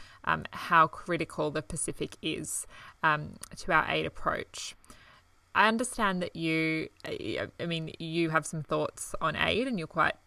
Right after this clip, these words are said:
experienced in Australia, P N G aid relationship. What, what do you think the future of aid is for, for P N G?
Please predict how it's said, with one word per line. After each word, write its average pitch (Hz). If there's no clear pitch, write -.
experienced 156
in 147
Australia, 151
P 156
N 156
G 156
aid 165
relationship. -
What, 202
what 262
do -
you 302
think 349
the -
future -
of 175
aid 156
is -
for, 160
for -
P 156
N -
G? -